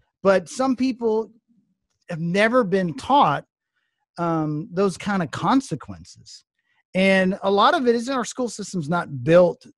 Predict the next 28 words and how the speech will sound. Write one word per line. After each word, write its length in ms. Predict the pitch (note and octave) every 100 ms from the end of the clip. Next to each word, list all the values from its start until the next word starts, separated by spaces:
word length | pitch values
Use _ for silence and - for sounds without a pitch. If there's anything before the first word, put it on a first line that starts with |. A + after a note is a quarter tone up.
| -
to 240 | D3+ C#3 B2 C3+
develop 380 | C3+ B2+ C#3 C3+ -
entrepreneurs 720 | - - C3 B2+ B2+ C3 B2+
and 100 | B2
get 140 | C3
them 120 | C3+
inspired 720 | B2+ - - A#2 B2+ B2+ B2+ B2
and 100 | B2
all 120 | B2+
that 180 | A#2+ -
stuff. 320 | - B2 B2+ _ _ _ _
And 140 | F3 F#3
so 140 | C#4
when 80 | C4
they 80 | G#3
get 140 | G#3
out 100 | G3+
in 60 | F#3+
the 100 | D#3
real 320 | D3+ A#3 D#4
world 280 | F3 D3 E3
and 60 | E3+
they 80 |
realize 420 | D#3 F#3 G#3 F#3 D#3+
how 180 | D#3+
hard 400 | C#3+ A2 D#3 C4
it 120 | A#3 C#3+
is 480 | A#2 C3 E3+ -